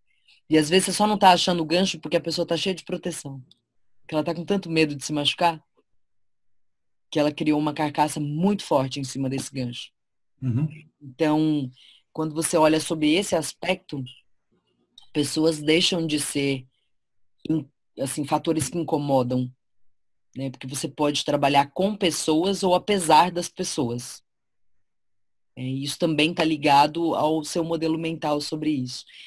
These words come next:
Speaker 1: E a gente
Speaker 2: Uhum.
Speaker 1: realizou um sonho, que é conseguir, junto com uma parceria fantástica, é, entrar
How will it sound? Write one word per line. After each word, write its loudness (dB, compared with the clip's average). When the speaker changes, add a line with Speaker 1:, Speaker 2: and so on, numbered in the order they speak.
Speaker 1:
E 0
a 2
gente 0
Speaker 2:
Uhum. -2
Speaker 1:
realizou -2
um -4
sonho, 2
que -4
é -8
conseguir, -6
junto -6
com -14
uma -4
parceria 0
fantástica, -2
é, -6
entrar 6